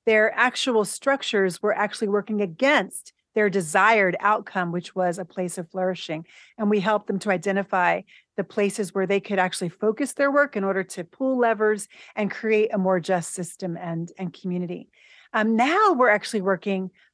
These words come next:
with the Carter Center. We worked for two years with them, we're actually for, sorry, for about a year with them, discerning how could they leverage their history with,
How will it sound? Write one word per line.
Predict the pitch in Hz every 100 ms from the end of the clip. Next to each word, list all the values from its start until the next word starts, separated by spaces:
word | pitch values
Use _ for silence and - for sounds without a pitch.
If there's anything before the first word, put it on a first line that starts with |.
| _
with | 240 233
the | 226
Carter | - 262 269
Center. | 226 185 170 180
We | 180 190
worked | 196 208 -
for | 196
two | - 269
years | 254 226 226 208
with | 185 208
them, | 190
we're |
actually | 185 -
for, | 175 190
sorry, | 196 175 165
for | 208
about | 196 254 220
a |
year | 202 233
with | 214 -
them, | 180 170 165 - _ _ -
discerning | 247 - 339 370 277 254
how | - 339 453
could | - - 349 -
they | 240 247 226 170 170 - _ _ -
leverage | 208 262 339 330 180 - - - - _ _
their | 240 254
history | - 392 370 - 294 190 170
with, | 190 220